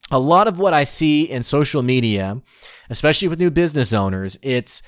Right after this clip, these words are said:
it's, "Okay, what do I need to do for my business? Okay, I need to file my L L C. I need to do this and that. Oh, and I have to be on social media." And so people will start, you know, posting to Instagram. They'll make the Instagram accounts. They'll start posting on LinkedIn. They'll start posting on,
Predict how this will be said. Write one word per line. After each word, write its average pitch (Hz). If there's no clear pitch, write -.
it's, 117
"Okay, 139
what 127
do 156
I 156
need 156
to 147
do 147
for 160
my 143
business? 117
Okay, 113
I -
need 110
to 104
file 135
my 127
L 127
L 127
C. 117
I 117
need 120
to 113
do 127
this 123
and 120
that. 107
Oh, 147
and 127
I 120
have 143
to 147
be 135
on 120
social 120
media." 98
And 92
so 110
people 202
will 135
start, 120
you 135
know, 113
posting 139
to 117
Instagram. 180
They'll 143
make 135
the 123
Instagram 135
accounts. 165
They'll 117
start 120
posting 156
on 107
LinkedIn. 180
They'll 139
start 104
posting 143
on, 117